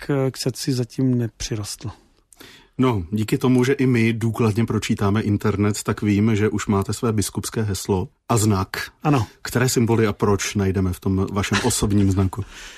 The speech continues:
Speaker 1: Tak, eh, biskupský znak se většinou snoubí osobní znak a znak diecéze.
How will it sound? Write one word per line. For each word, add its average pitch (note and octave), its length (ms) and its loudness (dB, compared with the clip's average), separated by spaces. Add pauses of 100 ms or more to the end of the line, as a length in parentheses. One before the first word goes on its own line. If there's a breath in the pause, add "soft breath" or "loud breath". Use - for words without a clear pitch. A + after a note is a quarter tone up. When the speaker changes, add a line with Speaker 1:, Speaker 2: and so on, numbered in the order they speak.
(340 loud breath)
Speaker 1:
Tak, E3 260 0
eh, D#3 80 4 (360)
biskupský D#3 500 0
znak D#3 400 0
se D#3+ 580 0 (180)
většinou B2 520 0
snoubí D3 1000 0 (320 soft breath)
osobní C#3+ 640 2
znak C#3 480 0
a C3+ 140 -4
znak C3 280 2
diecéze. A#2+ 720 0